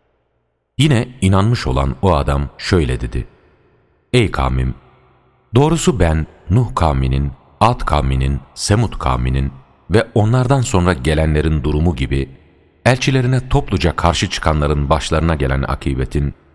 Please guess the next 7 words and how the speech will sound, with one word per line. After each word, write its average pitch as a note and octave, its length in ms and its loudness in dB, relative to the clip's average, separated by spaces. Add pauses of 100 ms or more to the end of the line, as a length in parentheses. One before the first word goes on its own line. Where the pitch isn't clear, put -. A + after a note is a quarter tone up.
(260)
sizin A2+ 340 0
başınıza D2+ 440 0
da C2 80 -2
gelmesinden C2 680 -2
korkuyorum. B1+ 580 -4 (1040)
Oysa F#2+ 260 0
Allah D2 300 -2